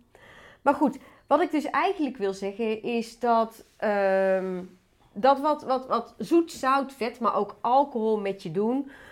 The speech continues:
ehm, is de plaats innemen van het korte termijn geluk. En eigenlijk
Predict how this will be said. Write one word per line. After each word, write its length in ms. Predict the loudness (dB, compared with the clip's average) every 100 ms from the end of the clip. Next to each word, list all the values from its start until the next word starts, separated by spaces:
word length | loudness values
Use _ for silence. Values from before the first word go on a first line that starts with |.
| -20 -20 _
ehm, 600 | 0 0 0 0 0 -4 -8 _
is 480 | -2 -2 -4 -16 -18 _ _ _ _ _
de 200 | 0 0
plaats 580 | 2 4 6 4 2 -6
innemen 760 | -2 2 4 6 6 4 0 -2 -10 -20 _
van 540 | 0 6 8 8 4 -4 -14 _ _
het 300 | -2 -2 -2
korte 440 | 4 4 4 0 0
termijn 540 | -2 0 2 2 0
geluk. 520 | 0 0 2 0 -4 -6
En 200 | -6 -2
eigenlijk 600 | 0 0 -2 0 0 0